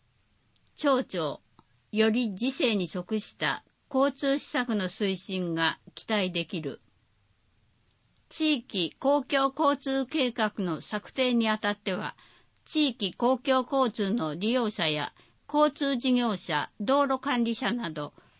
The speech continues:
連携が必要となる幅広い分野の構成員からなる法定協議会において協議を行う必要があります。同協議会で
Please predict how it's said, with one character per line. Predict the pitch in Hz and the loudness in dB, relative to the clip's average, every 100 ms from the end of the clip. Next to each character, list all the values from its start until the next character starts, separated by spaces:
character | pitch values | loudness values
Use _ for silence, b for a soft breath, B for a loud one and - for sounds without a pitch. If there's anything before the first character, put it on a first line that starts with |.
| b | b
連 | 233 302 269 | 2 4 4
携 | 269 262 | 2 2
が | 254 | 2
必 | 240 - 262 | -2 -2 0
要 | 262 254 | 2 2
と | 247 | 0
な | 233 226 | 2 2
る | 208 170 - | 2 -2 -6
幅 | - 226 254 | -6 0 2
広 | 285 285 294 277 | 2 2 2 2
い | 196 | 0
分 | 214 262 214 | 0 0 2
野 | 185 | 0
の | 165 | -2
構 | - 226 | 0 0
成 | 233 254 240 | 0 0 2
員 | 220 196 175 | 2 0 -2
か | 170 | -2
ら | 160 160 | -2 -2
な | 160 | -2
る | 151 139 - b b b b | -2 -4 -12 b b b b
法 | - 285 285 | -2 2 2
定 | 277 269 262 | 4 2 2
協 | 302 269 | 2 2
議 | 262 262 | 2 2
会 | 226 202 | 2 2
に | 185 165 | 0 0
お | 165 | -2
い | 160 | -4
て | 156 151 - _ - | -4 -6 -8 _ -2
協 | 302 302 | 2 6
議 | 269 214 | 6 4
を | 175 175 | 0 -2
行 | 226 | 0
う | 220 214 | 2 2
必 | 208 - 220 | -2 -6 0
要 | 208 196 | 0 2
が | 185 | 2
あ | 175 | 0
り | 156 | 0
ま | 165 160 | -4 -10
す。 | - - _ _ _ _ _ _ _ _ _ _ - | -14 -20 _ _ _ _ _ _ _ _ _ _ -6
同 | 214 320 240 | 0 4 2
協 | 185 262 277 | 2 2 4
議 | 269 269 | 4 2
会 | 240 208 175 | 2 2 0
で | 165 156 | -2 -4